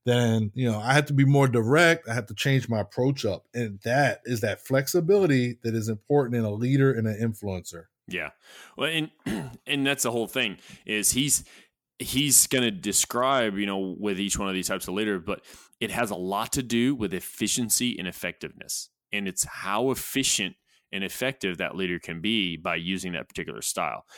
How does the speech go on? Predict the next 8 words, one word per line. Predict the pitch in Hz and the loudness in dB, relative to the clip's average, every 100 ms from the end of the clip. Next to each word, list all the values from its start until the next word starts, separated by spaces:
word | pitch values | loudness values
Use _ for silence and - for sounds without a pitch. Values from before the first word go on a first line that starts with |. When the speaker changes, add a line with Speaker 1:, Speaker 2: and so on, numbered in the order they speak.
| - - | -20 -8
Speaker 2:
Right | 107 | -4
here, | 107 71 | -4 -2
unsurprisingly, | 113 123 - 143 170 110 87 90 _ | 0 0 0 0 0 -2 -4 -6 _
different | 120 202 185 | -4 -4 -4
people | 156 123 | -4 -4
have | 104 90 80 | -4 -6 -4
different | 104 113 107 | -6 -6 -4
needs | 101 92 80 | -2 -2 -6